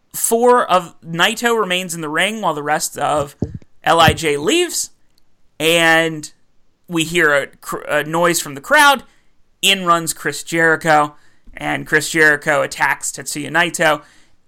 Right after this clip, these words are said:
And the rest of L I J takes their sweet time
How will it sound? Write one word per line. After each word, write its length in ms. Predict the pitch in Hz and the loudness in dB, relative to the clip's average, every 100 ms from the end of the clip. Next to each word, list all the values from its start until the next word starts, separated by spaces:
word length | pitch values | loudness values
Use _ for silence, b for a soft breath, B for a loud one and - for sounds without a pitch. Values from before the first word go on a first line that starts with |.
| _ 160 | _ -2
And 120 | 175 | 2
the 60 | |
rest 240 | 214 254 226 | 4 2 2
of 80 | 208 | 0
L 120 | 196 | 2
I 140 | 180 | 2
J 240 | 165 170 165 | 2 0 0
takes 300 | - 151 - | -2 -4 -4
their 220 | 147 143 | -6 -6
sweet 720 | - 165 156 143 185 240 - | -6 -4 -2 -2 -2 -4 -4
time 480 | 165 151 127 113 | -4 -2 -4 -10